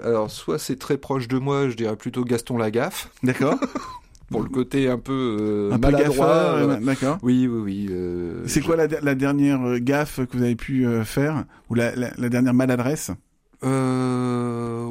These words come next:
Speaker 1: oh, le, le grand classique, en fait, euh, partir de chez soi, euh, en laissant, euh, tous les
Speaker 2: Tout
Speaker 1: papiers,
Speaker 2: ouvert.
Speaker 1: té-, té-, téléphone, et cetera, et puis de,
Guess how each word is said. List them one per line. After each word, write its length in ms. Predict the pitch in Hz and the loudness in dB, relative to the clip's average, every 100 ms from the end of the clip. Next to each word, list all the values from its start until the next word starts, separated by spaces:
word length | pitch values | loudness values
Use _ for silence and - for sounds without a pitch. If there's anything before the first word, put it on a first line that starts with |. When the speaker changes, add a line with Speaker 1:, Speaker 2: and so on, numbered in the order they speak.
| - | -4
Speaker 1:
oh, 300 | 117 123 127 | 0 2 2
le, 400 | 113 104 104 104 | 2 0 -2 -4
le 180 | 101 117 | -2 -2
grand 260 | 104 113 120 | 0 -2 -2
classique, 580 | - 117 - 131 127 123 | 0 0 0 -4 -4 -6
en 80 | |
fait, 380 | 104 120 117 117 | -4 -2 -2 -2
euh, 220 | 104 101 101 | -6 -4 -4
partir 480 | 101 101 - 113 | -4 -6 -4 -6
de 120 | 110 104 | -4 -6
chez 180 | - 101 | -6 -8
soi, 260 | - 107 | -6 -2
euh, 680 | 107 110 110 101 92 90 90 | -2 0 -2 -2 -2 -2 -2
en 140 | 92 98 | -2 -4
laissant, 580 | 98 95 107 107 104 90 | -4 -6 -6 -4 -4 -4
euh, 200 | 87 82 | -6 -8
tous 380 | - 95 98 98 | -12 -14 -10 -6
les 60 | - | -4
Speaker 2:
Tout 60 | |
Speaker 1:
papiers, 220 | 143 131 123 | 0 2 4
Speaker 2:
ouvert. 240 | 127 135 | 2 2
Speaker 1:
té-, 160 | 131 113 | 0 0
té-, 60 | - - - - | 0 -4 -6 -10
téléphone, 560 | 107 101 - 110 113 107 | -8 -8 -4 0 0 0
et 40 | |
cetera, 460 | - 87 90 90 120 | -8 -10 -6 -4 -4
et 40 | |
puis 160 | 120 87 | -6 -10
de, 240 | 87 87 | -10 -10